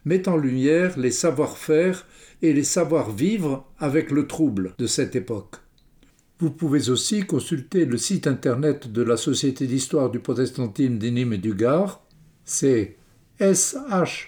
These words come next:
P N G trente point blogspot point com.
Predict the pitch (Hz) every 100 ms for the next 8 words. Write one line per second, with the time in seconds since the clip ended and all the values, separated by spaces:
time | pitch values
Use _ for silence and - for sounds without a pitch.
0 | - 175 160 139 - 180 156 139 104 113
1 | 135 113 - - 143 190 - - 214 -
2 | - _ _ - 135 165 240 - _ _
3 | - - 110 131 160 104 - 151 160 -
4 | 165 - - 120 - 127 101 87